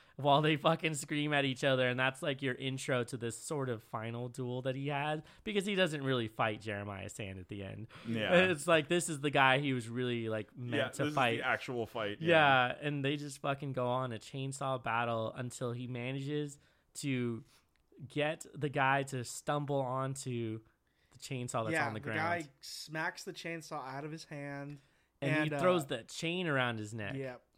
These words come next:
Speaker 3: Throws the chain around his neck and then, "Hey, you, you know that fucking chainsaw you made me drop? Well, here, fucking land on it." <laughs>
Speaker 2: Yeah, he pulls him down onto the chainsaw. It's awesome.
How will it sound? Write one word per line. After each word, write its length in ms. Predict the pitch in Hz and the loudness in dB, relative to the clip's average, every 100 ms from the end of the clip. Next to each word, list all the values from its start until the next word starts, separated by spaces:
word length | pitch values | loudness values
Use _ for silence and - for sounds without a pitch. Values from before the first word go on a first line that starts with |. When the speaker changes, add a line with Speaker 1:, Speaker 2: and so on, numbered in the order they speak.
| _ - | _ -4
Speaker 3:
Throws 220 | 165 185 | -2 -2
the 40 | |
chain 200 | 170 185 | -6 -4
around 280 | 180 175 180 | -4 -4 -6
his 120 | 175 | -10
neck 320 | 151 160 165 160 | -8 -6 -6 -6
and 100 | 147 | -8
then, 200 | 139 135 _ _ | -8 -10 _ _
"Hey, 200 | 220 220 | -4 -2
you, 180 | 190 170 165 | -2 -4 -8
you 120 | 180 | -6
know 100 | 185 | -4
that 220 | 180 175 - - | -2 -4 -8 -12
fucking 260 | 180 175 | -10 -10
chainsaw 440 | 165 175 185 185 185 | -8 -6 -4 -6 -4
you 140 | 180 | -4
made 160 | 180 180 | -6 -6
me 80 | 180 | -6
drop? 340 | 175 180 180 151 | -4 -4 -6 -8
Well, 120 | 156 | -8
here, 260 | 160 147 123 | -8 -10 -10
fucking 240 | 143 147 143 | -16 -16 -14
land 200 | 135 117 | -14 -14
on 140 | 113 | -16
it." 500 | 113 _ _ 180 185 | -18 _ _ -12 -10
<laughs> 0 | 135 | -2
Speaker 2:
Yeah, 160 | 127 | -2
he 60 | 113 104 | -2 -6
pulls 300 | - 135 127 | -2 -2 0
him 120 | 139 | -2
down 260 | 123 120 117 | 2 2 2
onto 260 | 110 107 104 | -2 -4 -10
the 80 | |
chainsaw. 440 | 104 101 98 - 92 | -14 -14 -14 -16 -18
It's 100 | - | -14
awesome. 400 | 90 85 90 | -14 -14 -16